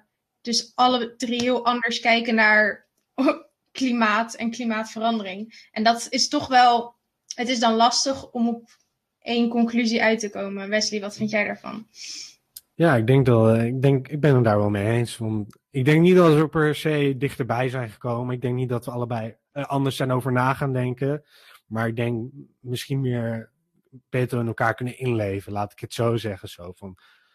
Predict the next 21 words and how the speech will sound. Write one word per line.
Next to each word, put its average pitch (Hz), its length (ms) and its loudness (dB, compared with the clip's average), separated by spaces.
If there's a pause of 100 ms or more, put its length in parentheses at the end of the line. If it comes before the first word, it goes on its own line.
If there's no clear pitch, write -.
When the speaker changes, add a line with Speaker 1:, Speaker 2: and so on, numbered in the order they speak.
(180)
Speaker 2:
je 110 160 -6
kan 123 200 2
tenminste 120 380 -2
van 113 200 -2
verschillende 120 440 0
kanten 113 340 -2
wat 107 140 -4
horen. 117 580 0 (420)
En 110 260 -6
hoe 101 180 -4
jullie 113 240 0
erover 107 320 -4
denken, 104 300 -6
hoe 98 140 -6
ik - 160 -8
er 127 60 -2
dan 110 160 -4
althans 104 400 -8
over 101 280 -8
denk. 98 300 -8 (500)
En 104 400 -6